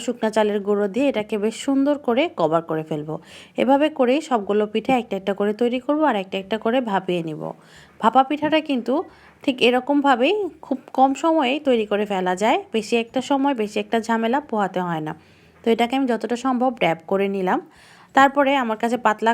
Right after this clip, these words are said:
কাপড়ের চেয়ে জালিতে করতে বেশি ভালো লাগে। তো আমি জালিটাকে প্রথমে হচ্ছে পরিষ্কার পানি দিয়ে একটু ভিজিয়ে নিলাম। যদি আপনারা পাতলা সুতি কাপড় ইউজ করেন, সেক্ষেত্রেও কাপড়টাকে ভিজিয়ে তারপরে হচ্ছে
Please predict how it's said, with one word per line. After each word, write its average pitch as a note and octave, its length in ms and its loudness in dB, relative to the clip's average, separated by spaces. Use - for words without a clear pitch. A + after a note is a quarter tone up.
কাপড়ের C4 480 0
চেয়ে C4+ 180 2
জালিতে G#3 320 0
করতে B3 200 0
বেশি G#3 220 -2
ভালো G#3 180 0
লাগে। G3+ 220 -2
তো - 40 2
আমি A3+ 180 0
জালিটাকে A3+ 540 0
প্রথমে B3 360 0
হচ্ছে A#3 260 -4
পরিষ্কার B3 380 4
পানি A#3 200 2
দিয়ে B3+ 140 2
একটু - 200 -4
ভিজিয়ে G3+ 380 2
নিলাম। D#3+ 240 -6
যদি A3+ 160 2
আপনারা C4+ 300 2
পাতলা A3+ 320 2
সুতি C#4+ 240 -2
কাপড় D#4 280 2
ইউজ B3 220 -2
করেন, C4 240 2
সেক্ষেত্রেও C#4 520 0
কাপড়টাকে G3+ 460 -2
ভিজিয়ে B3 380 0
তারপরে F#3 380 0
হচ্ছে G#3+ 200 -6